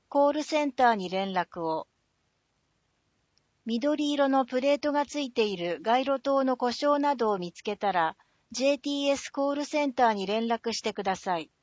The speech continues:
電話、零一二零三七三七九一。平日の九時から十七時以外は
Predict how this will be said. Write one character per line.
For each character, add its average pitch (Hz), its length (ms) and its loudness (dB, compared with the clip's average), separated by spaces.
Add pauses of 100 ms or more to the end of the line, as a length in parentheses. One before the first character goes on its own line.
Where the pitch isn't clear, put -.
(960)
電 214 320 -2
話、 185 280 4 (420)
零 285 280 4
一 247 260 -6
二 214 260 -2
零 185 360 0 (220)
三 269 340 0
七 254 260 2
三 180 400 -4 (240)
七 233 300 0
九 269 280 -4
一。 170 460 -8 (1040)
平 247 180 2
日 233 360 -4
の 202 260 0 (240)
九 311 120 -2
時 302 160 -4
か 247 120 4
ら 208 140 2
十 247 240 0
七 262 300 2
時 240 220 -4
以 233 60 -2
外 196 240 -2
は 165 260 2